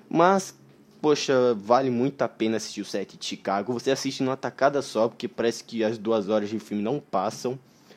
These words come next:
Tá, tá disponível na Netflix. Vão lá acessar, vocês podem até, é, já ir apostando nesse filme pro Oscar. Tô bem ansioso. Aaron Sorkin, como sempre, espetacular. E entre esses filmes de fim do ano de Oscar que eu tava mais,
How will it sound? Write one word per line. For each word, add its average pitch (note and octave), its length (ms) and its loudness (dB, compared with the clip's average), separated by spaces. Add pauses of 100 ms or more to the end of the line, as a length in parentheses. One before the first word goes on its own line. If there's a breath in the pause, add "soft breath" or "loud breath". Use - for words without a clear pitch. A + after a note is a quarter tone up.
(340 soft breath)
Tá, G2 120 0
tá C3+ 140 6
disponível F#3+ 340 8
na F3+ 120 6
Netflix. F3 680 0 (240 soft breath)
Vão B2+ 200 0
lá C#3 160 4
acessar, C3+ 520 2
vocês B2+ 200 -8
podem C3 260 2
até, C3+ 460 -2 (560 soft breath)
é, G2+ 320 2 (280)
já A2 280 2
ir C#3 80 2
apostando B2 560 -2
nesse G#2+ 220 -2
filme G#2+ 180 -6
pro G2 160 -6
Oscar. A#2+ 420 0
Tô A2 180 -6
bem A#2 180 -2
ansioso. B2 580 -4 (960)
Aaron B2+ 180 4
Sorkin, C#3 440 4
como A#2+ 200 0
sempre, A#2 300 -2
espetacular. A#2+ 800 -4 (400 soft breath)
E F3+ 240 0
entre F#3 300 6
esses - 260 -2
filmes E3 220 2
de D3+ 100 2
fim D#3+ 180 2
do C#3+ 180 2
ano C#3 260 2
de A#2+ 160 2
Oscar B2+ 280 2
que - 80 -10
eu C3 60 -4
tava B2 220 2
mais, B2 260 0